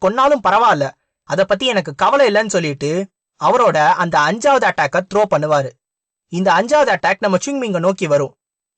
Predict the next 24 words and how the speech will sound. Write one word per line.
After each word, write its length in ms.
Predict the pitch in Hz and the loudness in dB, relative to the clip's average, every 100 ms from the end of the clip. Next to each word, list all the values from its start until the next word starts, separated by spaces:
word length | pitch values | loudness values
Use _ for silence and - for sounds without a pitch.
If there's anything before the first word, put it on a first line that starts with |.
| 165 | -8
இத 140 | 160 143 277 - _ - | -2 0 0 -2 _ -6
நம்ம 120 | 277 | -2
சிங்மிங் 460 | 294 370 349 180 202 254 _ 165 | 0 0 -2 -4 -6 -10 _ -4
பயப்பட்டு 360 | 233 370 214 208 | 0 0 -2 -6
பின்னாடி 300 | 247 302 277 | -2 0 0
போகணும், 460 | - 202 196 185 190 _ - | 0 0 0 -2 -4 _ -8
அதே 160 | 147 285 330 | -4 -2 0
இடத்துல 260 | 311 262 | 0 0
நின்னு 160 | 240 254 226 | 0 0 -2
தடுக்கணும்லாம் 480 | - 262 233 247 202 | 0 0 0 2 0
யோசிக்க 240 | 208 214 | 0 -2
மாட்டான். 340 | 165 139 131 - _ _ _ - | -2 -2 -4 -8 _ _ _ -4
நேருக்கு 460 | 165 269 269 196 | 0 2 2 0
நேரா 260 | 165 190 220 - _ | -2 2 0 -2 _
அதை 220 | - 175 202 | -8 -2 -2
ஃபேஸ் 280 | 294 349 - | 0 -2 -2
பண்ணி 180 | 240 269 190 | -4 -2 -2
ஜம்ப் 200 | 262 - | -2 0
பண்ணுவான். 340 | 240 151 131 - _ _ _ _ _ | -2 0 -4 -6 _ _ _ _ _
"என்னது, 340 | 175 277 311 370 - | -6 -2 0 0 0
ஜம்ப் 220 | 311 370 | -2 0
பண்றானா?" 340 | 359 311 269 220 | -2 0 0 0
அப்படின்னு 260 | 196 320 | -2 -4
நம்ம 120 | 302 | -2